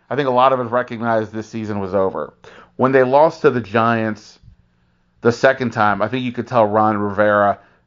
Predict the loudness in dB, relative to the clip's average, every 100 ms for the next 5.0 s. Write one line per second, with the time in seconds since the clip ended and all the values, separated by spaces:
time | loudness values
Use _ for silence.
0 | _ _ _ -2 -2 0 -2 0 0 -2
1 | -6 -6 -4 0 0 0 -2 -4 -6 -4
2 | -4 -6 -12 -20 _ _ -6 0 2 4
3 | 4 0 -10 -12 -4 -4 -2 0 0 0
4 | 2 2 0 0 -2 -2 -6 -10 -12